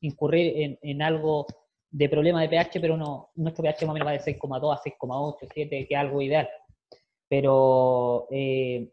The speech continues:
esas son las grandes diferencias que existen entre Chanco y San Pedro. El clima, ustedes,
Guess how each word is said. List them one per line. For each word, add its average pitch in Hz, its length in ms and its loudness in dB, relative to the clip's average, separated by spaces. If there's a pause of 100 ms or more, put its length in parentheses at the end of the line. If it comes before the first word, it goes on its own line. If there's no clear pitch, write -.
(480)
esas 160 260 -2
son 160 140 2
las 160 100 0
grandes 170 300 0
diferencias 170 500 -4
que - 80 -12
existen 180 400 -8
entre 160 680 0 (260)
Chanco 196 640 -4 (280)
y 139 180 -4
San 139 280 -4
Pedro. 147 540 2 (300)
El 123 180 -6
clima, 147 420 -2 (200)
ustedes, 160 680 0